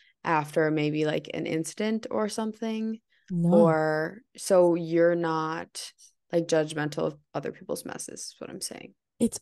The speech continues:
Speaker 2: always internalized. Like, it always
Speaker 1: Okay.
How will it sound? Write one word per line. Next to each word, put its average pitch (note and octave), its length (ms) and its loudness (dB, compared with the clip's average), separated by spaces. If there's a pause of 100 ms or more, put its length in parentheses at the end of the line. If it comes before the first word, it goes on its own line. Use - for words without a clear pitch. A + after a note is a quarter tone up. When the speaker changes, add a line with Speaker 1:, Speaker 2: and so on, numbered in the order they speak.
Speaker 2:
always A#3+ 400 6
internalized. A3 1000 2
Like, G#3+ 160 2
it - 100 -4
always G#3+ 400 4
Speaker 1:
Okay. - 120 -4